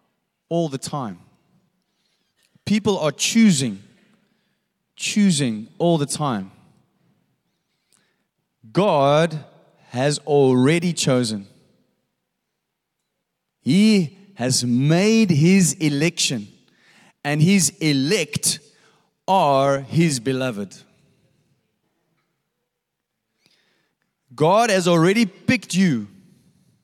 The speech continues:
for his team. But you only become a true member of his team when you accept the election and you elect him to be Lord of your life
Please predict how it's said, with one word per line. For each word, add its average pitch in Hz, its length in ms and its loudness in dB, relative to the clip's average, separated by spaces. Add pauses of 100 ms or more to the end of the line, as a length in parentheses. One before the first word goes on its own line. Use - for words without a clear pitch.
(600)
for 147 220 -6
his 131 200 -4
team. 107 340 -6 (3000)
But 143 160 -2
you 196 80 4
only 233 240 2
become 214 300 -2
a 202 60 0
true 233 320 2
member 233 420 4
of 202 140 0
his 190 180 2
team 135 420 -2 (880)
when 170 240 0
you 214 460 4
accept 190 720 -2
the 202 160 0
election 185 580 -2 (1700)
and 175 160 -2
you 233 240 4
elect 220 400 0
him 240 340 0 (720)
to 208 100 0
be 208 140 0
Lord 202 320 2
of 196 120 -4
your 202 120 0
life 196 560 -4